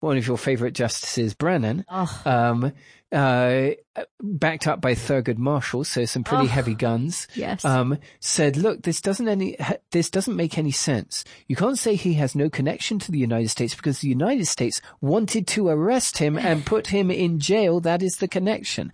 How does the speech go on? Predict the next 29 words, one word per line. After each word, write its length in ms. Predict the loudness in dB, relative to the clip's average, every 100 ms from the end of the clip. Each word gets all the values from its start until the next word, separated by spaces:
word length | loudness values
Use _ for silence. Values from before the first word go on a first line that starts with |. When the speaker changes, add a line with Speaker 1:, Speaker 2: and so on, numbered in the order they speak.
| -8
Speaker 2:
Right. 200 | -2 2
Speaker 1:
And 80 | 2
if 120 | 2
the 100 | 0
U 140 | 2
S 140 | 0 0
government 400 | 0 0 0 0
wants 220 | -2 -2
to 160 | 0 0
act, 240 | 0 0
then 200 | 0 0 0
it 180 | -2
is 120 | -2 -4
constituted 1040 | -4 -4 -4 -6 -4 -2 -2 -4 -6 -8 _ _ _
by 340 | 0 2 2 -2 _ -10
the 60 |
Constitution, 1160 | -4 -2 -2 -4 -2 -2 -2 0 0 0 -2 -6 _
Speaker 2:
Mm-hmm. 460 | -6 -2 0 0 -2 -2
Speaker 1:
and 480 | 0 2 2 0 -2 -10 -12 0
therefore 360 | 0 0 0
they 120 | 0
cannot 280 | 0 -2 -2 -2
act 240 | -6 -4 -4
outside 640 | -4 -2 -2 0 0 0
the 80 | -4
Constitution 1040 | -2 -4 -4 -10 -4 -2 0 0 0 -2 -6 -14 _
Speaker 2:
Right. 220 | -8 -8 -8 -2
Speaker 1:
when 220 | 0 0
acting." 460 | -2 -4 -4 -10